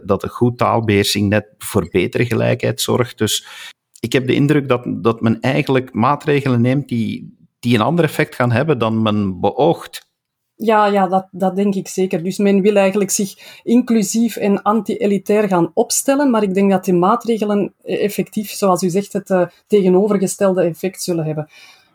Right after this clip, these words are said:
Speaker 2: Pakweg een halve eeuw geleden was correct schrijven gemeengoed, hè. Verschillen in achtergrond van leerlingen, die werden op de schoolbanken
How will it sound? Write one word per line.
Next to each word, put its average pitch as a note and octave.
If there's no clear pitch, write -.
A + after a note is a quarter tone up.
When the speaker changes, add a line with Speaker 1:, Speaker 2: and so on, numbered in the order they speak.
Speaker 2:
Pakweg G3
een F#3+
halve G3+
eeuw G3
geleden F#3
was G#3
correct G#3
schrijven G#3
gemeengoed, E3
hè. A3
Verschillen G#3+
in F#3+
achtergrond B3
van A#3
leerlingen, A#3+
die G3+
werden F#3
op F3+
de E3+
schoolbanken G#3+